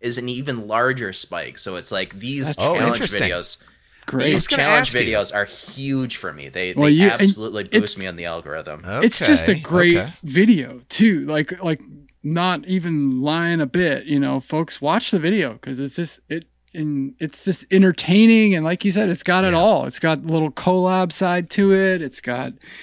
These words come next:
Speaker 2: you know, the nerdy knife shit. It's got the, the glitz and the glamour and the good videography, and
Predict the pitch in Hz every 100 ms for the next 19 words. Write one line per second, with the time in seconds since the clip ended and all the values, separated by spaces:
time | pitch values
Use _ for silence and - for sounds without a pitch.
0 | - - - - _ 139 135 135 139 139
1 | 143 160 160 151 160 185 185 - 190 185
2 | 185 170 139 - 139 131 131 139 135 135
3 | 127 147 135 135 165 165 151 151 147 160
4 | 170 170 165 147 127 156 160 147 156 151
5 | 156 160 156 - 165 165 156 120